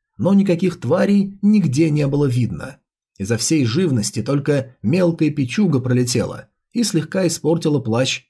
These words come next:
Алярвеля. Нернис долго переваривал весть. Таких потрясающих вестей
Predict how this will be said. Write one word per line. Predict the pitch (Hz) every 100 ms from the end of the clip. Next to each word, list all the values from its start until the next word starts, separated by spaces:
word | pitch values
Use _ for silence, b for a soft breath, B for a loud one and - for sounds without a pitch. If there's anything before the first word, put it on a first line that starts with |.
| -
Алярвеля. | 147 120 85 82 82 80 - - _ _ _ _ _ _ _ _
Нернис | - 117 208 226 208 214 170
долго | 143 196 190 170
переваривал | 170 151 143 151 151 147 143
весть. | 123 101 - - - _ _ _
Таких | - 101 208 196
потрясающих | 117 117 120 196 165 - 120
вестей | 123 120 - 214 220 196